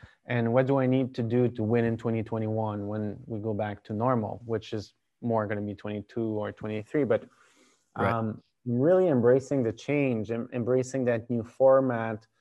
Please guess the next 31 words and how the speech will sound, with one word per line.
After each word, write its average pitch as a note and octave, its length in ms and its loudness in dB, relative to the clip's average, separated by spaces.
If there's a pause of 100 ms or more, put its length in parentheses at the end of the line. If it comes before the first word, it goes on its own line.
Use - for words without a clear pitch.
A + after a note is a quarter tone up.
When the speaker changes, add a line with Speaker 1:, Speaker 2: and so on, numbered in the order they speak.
(320)
Speaker 1:
asking B2 360 -2
myself, B2 520 -2
"What D3 200 2
can, B2+ 300 -2
what C#3 320 0
can C3 240 -2
I C3+ 160 0
do B2+ 320 0
virtually B2 580 0
that G#2+ 160 -2
I G#2+ 220 -4
couldn't D#3 400 -2
do, G2 300 -6 (560)
um, G2+ 800 -6 (120)
i-, A#2 60 -6
i-, - 420 -12
in, A2 300 -6
in A2 140 -6
person?" G#2+ 600 -4 (180)
And A#2+ 160 0
just D3+ 320 0 (280)
attacking C#3+ 640 -2 (500)
every C3 240 0
day A#2 240 4
with C#3 160 0
the A#2 80 0
same B2+ 480 0 (840)
drive. A#2 500 -2
Like, G#2+ 300 -4
let's A#2+ 320 -4
make, C3 320 0